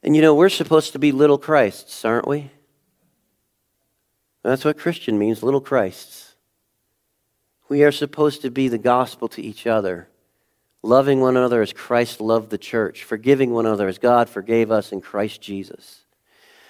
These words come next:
Man, this is good stuff. This will preach. I know, just keep going. And do not grieve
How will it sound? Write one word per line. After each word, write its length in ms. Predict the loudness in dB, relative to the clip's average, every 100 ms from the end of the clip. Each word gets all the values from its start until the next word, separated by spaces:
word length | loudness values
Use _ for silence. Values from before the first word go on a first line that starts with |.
| _ _ -10
Man, 360 | -6 -6 -10 _ _ _ _
this 100 | -12
is 60 | -4
good 160 | -2
stuff. 320 | -2 0 0 0
This 160 | -10
will 80 | -10
preach. 500 | -6 -4 -4 -8 -20 _ -20
I 40 | -20
know, 120 | -20 -20 -20 _
just 160 | -20 -20
keep 160 | -20
going. 160 | _ -20 -20 -20 _ _ _ _ -20 -20 _ -14 -4
And 120 | 2
do 80 | 4
not 260 | 2 0
grieve 880 | 0 2 4 2 0 -4 -12 -20 -16